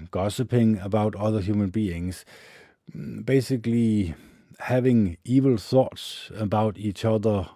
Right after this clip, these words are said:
all day long. You, you could say to yourself, "I do not have bad thoughts or evil thoughts all day long,"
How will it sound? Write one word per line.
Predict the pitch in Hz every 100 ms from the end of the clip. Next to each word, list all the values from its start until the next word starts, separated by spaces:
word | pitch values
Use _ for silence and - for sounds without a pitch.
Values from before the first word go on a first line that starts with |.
| _
all | - 117 117
day | 101 92
long. | 85 104 85 73 71 - _ _ _ _ _ _ _ _ _ _ -
You, | 95 87 _
you | 98 104
could | 110 95
say | - 117
to | 110 104
yourself, | 95 117 107 98
"I | 87 92
do | 107
not | 107
have | 95 101 90
bad | 101 104
thoughts | - 107 101 95
or |
evil | 98 120 107
thoughts | - 113 110 -
all | - 113 107
day | 101 98
long," | 101 135 110 113